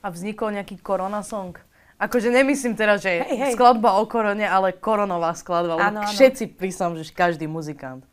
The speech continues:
Speaker 1: urobil
Speaker 2: Určite
Speaker 1: aspoň
Speaker 2: áno,
Speaker 1: jednu
Speaker 2: lebo
Speaker 1: vec
Speaker 2: si
Speaker 1: takú.
Speaker 2: mal, mal si čas byť doma,
Speaker 1: No.
Speaker 2: nechodil si po eventoch, alebo nechodil
Speaker 1: Jasné.
Speaker 2: si, nemusel si riešiť, že aha, teraz koncert tam, tam.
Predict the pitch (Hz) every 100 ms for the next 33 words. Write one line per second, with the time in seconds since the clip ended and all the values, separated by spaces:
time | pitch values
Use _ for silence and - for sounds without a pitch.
0 | - 170 156 151 143 208 226 214 214 208
1 | 196 185 202 196 196 208 - 196 190 190
2 | - 202 190 170 170 160 180 175 160 170
3 | 170 180 175 165 175 - 175 175 180 175
4 | 175 180 175 165 170 175 170 160 175 165
5 | 160 185 190 185 - 170 - 175 175 170
6 | 185 165 175 - - _ 196 202 208 196
7 | - - 180 190 170 180 180 175 180 180